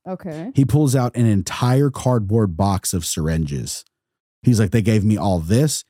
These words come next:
Speaker 2: He was like, "They gave me fresh, uh, uh, what's the steel wool?"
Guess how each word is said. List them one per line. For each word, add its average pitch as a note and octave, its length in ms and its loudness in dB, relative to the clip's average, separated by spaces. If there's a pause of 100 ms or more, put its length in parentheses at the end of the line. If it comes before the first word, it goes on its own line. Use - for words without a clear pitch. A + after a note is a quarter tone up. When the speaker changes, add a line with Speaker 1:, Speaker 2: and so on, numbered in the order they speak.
(140)
Speaker 2:
He B2 80 2
was G#2+ 100 4
like, G2+ 140 0
"They G#2 120 2
gave G#2 200 4
me F#2+ 100 2
fresh, F#2+ 500 -2 (120)
uh, D#2+ 320 -2 (480)
uh, E2+ 520 -2 (800)
what's B2 220 0
the D#2+ 680 0
steel A#2+ 360 2
wool?" A#2+ 360 2